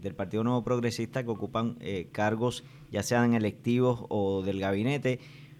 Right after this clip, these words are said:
¿cómo estás viendo la división de, de poderes entre los que apoyan a Pierluisi y los que apoyan a Wanda Vázquez?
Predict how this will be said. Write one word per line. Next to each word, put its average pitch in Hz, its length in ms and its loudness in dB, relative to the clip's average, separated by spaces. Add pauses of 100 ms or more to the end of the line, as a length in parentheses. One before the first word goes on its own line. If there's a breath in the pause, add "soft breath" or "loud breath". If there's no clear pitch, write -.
(160 soft breath)
¿cómo 175 220 2
estás 180 320 4
viendo 165 480 10
la 147 140 12
división 135 640 8
de, 131 420 8
de 120 120 8
poderes 123 480 8
entre 113 560 6
los 107 160 0
que 120 160 2
apoyan 117 420 4
a 131 80 4
Pierluisi 123 400 4
y 127 60 2
los 113 100 2
que 113 120 0
apoyan 107 280 4
a 110 80 4
Wanda 107 260 4
Vázquez? - 360 -8